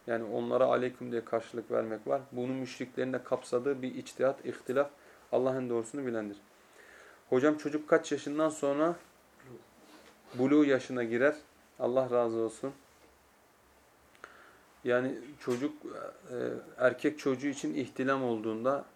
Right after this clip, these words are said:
e, veya avret bölgesinde kıllar bittiği zaman, kız çocuğu için de ilk adet olduğu zamandır. E, bu herkese, her mekana göre, fıtrata göre bunlar değişir yani.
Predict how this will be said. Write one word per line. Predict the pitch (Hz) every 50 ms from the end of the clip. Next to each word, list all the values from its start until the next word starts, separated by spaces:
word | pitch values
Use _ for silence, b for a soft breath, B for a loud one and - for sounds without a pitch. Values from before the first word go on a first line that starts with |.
| _ _ 175 147 131
e, | 117 120 117 113 117 117 - 110 107 101 117
veya | 117 120 120 123 123
avret | 120 120 120 117 120 127 123 - -
bölgesinde | 127 120 117 120 117 - - 131 127 127 127
kıllar | - - 120 120 123 123 120 113
bittiği | 117 113 - - - 127 120
zaman, | 110 113 113 120 135 156 104 b b b b b b b -
kız | - 143 139 -
çocuğu | - - 131 123 123 131 135
için | 127 131 - 131 131
de | 147 147
ilk | 139 139 131 - -
adet | 127 127 123 135 127 -
olduğu | 127 127 120 120 131 131
zamandır. | 120 120 123 123 131 131 123 117 123 143 - b b b b b b b b b b b b _ _ _
E, | 120 117 113 113 113 110 110 117
bu | 131 131 127 123
herkese, | 139 143 139 - - 127 120 139 135 131 - - -
her | 123 127 127
mekana | 131 127 127 123 127 - 131 131 131 131 135
göre, | 127 127 127 127 127 127 127 127 131 - - - -
fıtrata | - - - - 120 123 123 - 135
göre | 127 123 123 120 120 123 123 123 123 - - - 117
bunlar | 120 120 120 127 123 123 120
değişir | 120 120 120 113 - - 123
yani. | 117 110 107 107 104 104